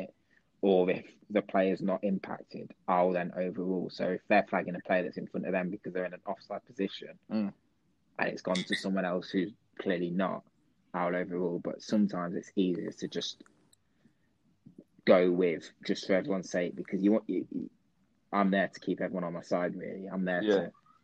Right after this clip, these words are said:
Speaker 1: go through with ha-, as less stress as possible. So, yeah, sometimes it's easier to just go with.
Speaker 2: H-, how did you end up being a linesman? I mean,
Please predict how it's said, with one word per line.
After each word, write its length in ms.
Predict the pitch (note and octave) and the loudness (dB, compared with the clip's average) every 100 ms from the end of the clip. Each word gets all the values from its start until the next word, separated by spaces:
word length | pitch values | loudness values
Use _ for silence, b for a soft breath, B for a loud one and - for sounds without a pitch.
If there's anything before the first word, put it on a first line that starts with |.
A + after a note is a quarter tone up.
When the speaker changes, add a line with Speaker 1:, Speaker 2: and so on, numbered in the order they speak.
| _ _ - - - | _ _ -20 -20 -2
Speaker 1:
go 200 | G2+ F#2+ | 2 2
through 240 | - F#2+ | 0 0
with 100 | F#2 | 0
ha-, 160 | - - - - - | -2 -4 -6 -8 -8
as 120 | - | -4
less 320 | G2+ G2+ G2 | 2 2 0
stress 320 | - - F#2 G2+ | -2 -2 0 -4
as 120 | - | -8
possible. 540 | - - - F2+ F3+ - | -10 -10 -10 -10 -12 -8
So, 160 | E3 D#3 - | -8 -8 -12
yeah, 200 | F3+ E3+ - - | -10 -10 -12 -14
sometimes 340 | G3 - - G3 | -12 -10 -14 -10
it's 100 | - | -8
easier 240 | - G2 | -6 -8
to 80 | - | -12
just 160 | F#2+ - | -14 -10
go 120 | G2 | -10
with. 140 | G2 - - - _ - C5+ | -10 -14 -20 -20 _ -8 4
Speaker 2:
H-, 120 | F#3 F#3+ | 6 10
how 180 | G3+ | 10
did 160 | G#3+ F3+ | 10 6
you 100 | G#3+ | 6
end 120 | A3 | 8
up 120 | G#3 - | 6 6
being 160 | C#3+ | 4
a 40 | C#3 | 8
linesman? 440 | E3+ E3 D3 C3 | 8 8 4 0
I 40 | |
mean, 220 | B2+ C#3 | 2 2